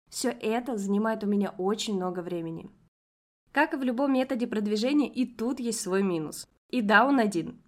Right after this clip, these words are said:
Реклама идет на холодную аудиторию, которую нужно заинтересовать своим предложением в первые две-три секунды показа рекламы. Но это единственный минус, который я смогла выявить почти за три года работы. Как итог,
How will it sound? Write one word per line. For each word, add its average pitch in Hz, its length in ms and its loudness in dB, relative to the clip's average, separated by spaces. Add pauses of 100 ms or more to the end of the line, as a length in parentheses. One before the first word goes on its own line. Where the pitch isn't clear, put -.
(300)
Реклама 220 720 4
идет 208 320 0
на 214 120 0
холодную 208 720 2
аудиторию, 196 640 -2
которую 254 380 2
нужно 254 340 2
заинтересовать 226 720 0
своим 208 260 0
предложением 185 600 -2
в - 100 -16
первые 233 280 0
две-три 208 380 -2
секунды 190 440 -2
показа 175 420 -6
рекламы. 170 440 -6 (540)
Но 233 120 4
это 320 260 4
единственный 262 600 2
минус, 233 340 2
который 208 320 -2
я 196 80 0
смогла 190 320 0
выявить 214 380 -2
почти 202 360 -6
за 208 120 -2
три 180 140 -4
года 170 240 -2
работы. 160 440 -6 (1000)
Как 269 220 4
итог, 226 400 2